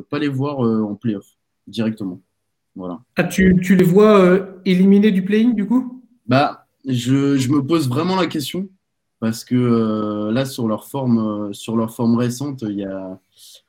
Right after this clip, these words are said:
Speaker 1: c'est assez, euh, c'est assez inégal, et, euh, j'ai été assez enthousiasmé par, euh, des équipes comme Charlotte et comme, euh, et comme,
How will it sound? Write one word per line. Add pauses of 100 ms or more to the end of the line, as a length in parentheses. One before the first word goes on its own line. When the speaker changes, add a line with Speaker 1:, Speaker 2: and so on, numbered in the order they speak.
Speaker 1:
c'est
assez,
euh,
c'est
assez
inégal,
et,
euh,
j'ai
été
assez
enthousiasmé
par,
euh,
des
équipes
comme
Charlotte
et
comme,
euh, (920)
et
comme,